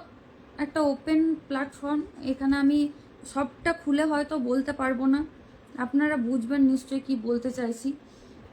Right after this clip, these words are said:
আজকে আমাদের রাজ্যের যা হাল, তার জন্য আমাদেরকে আজকে রাস্তায় পড়ে থাকতে হচ্ছে, আমাদের স্কুলে যাবার পথ তৈরি করতে হচ্ছে রাস্তায় বসে। তো স্কুলে যাবার পথ যদি রাস্তায় বসে তৈরি করতে হয়,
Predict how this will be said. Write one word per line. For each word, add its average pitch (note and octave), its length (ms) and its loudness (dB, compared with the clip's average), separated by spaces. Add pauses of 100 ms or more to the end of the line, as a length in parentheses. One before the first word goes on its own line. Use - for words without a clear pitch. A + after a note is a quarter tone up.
(160)
আজকে B3 300 -8
আমাদের D#4+ 340 0
রাজ্যের C4+ 460 -2
যা E4+ 200 0
হাল, D4+ 240 -2 (640)
তার C4 220 -2
জন্য D#4 260 0
আমাদেরকে D4 480 0
আজকে D4+ 280 -4
রাস্তায় D4+ 520 -2
পড়ে C#4 160 0
থাকতে C4+ 320 -4
হচ্ছে, D4 220 -4
আমাদের D#4+ 320 2
স্কুলে D#4+ 440 0
যাবার D4 300 0 (120)
পথ C4 160 -4 (120)
তৈরি B3 220 4
করতে C#4+ 280 -4
হচ্ছে E4 240 -4
রাস্তায় A#3 480 -2
বসে। E3 240 -8 (1400)
তো E4+ 80 -2 (880)
স্কুলে E4+ 480 0
যাবার D#4 320 0 (100)
পথ C#4+ 180 -4 (120)
যদি E4+ 180 -4
রাস্তায় C#4 440 -2
বসে E4 300 -4
তৈরি D4 260 0
করতে E4 340 -4
হয়, A3 240 -2